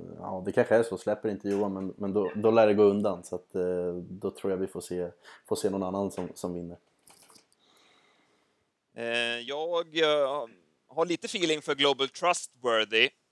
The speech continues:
Speaker 2: Tycker han gjorde ett jättebra lopp och som han såg ut i värmningen inför försöket. Eh, så fin har jag aldrig sett honom. Han såg ut som vinnaren en längre bit av, av loppet, men Cyber Lane, eh, som sagt,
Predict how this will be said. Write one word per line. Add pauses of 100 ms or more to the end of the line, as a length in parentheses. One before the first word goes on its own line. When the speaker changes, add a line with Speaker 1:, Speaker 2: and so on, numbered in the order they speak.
(580)
Speaker 2:
Tycker
han
gjorde
ett
jättebra
lopp
och (140)
som
han
såg
ut
i
värmningen
inför
försöket. (200)
Eh, (100)
så
fin
har
jag
aldrig
sett
honom. (1000)
Han
såg
ut
som
vinnaren
en
längre
bit
av,
av
loppet,
men
Cyber
Lane,
eh, (520)
som
sagt,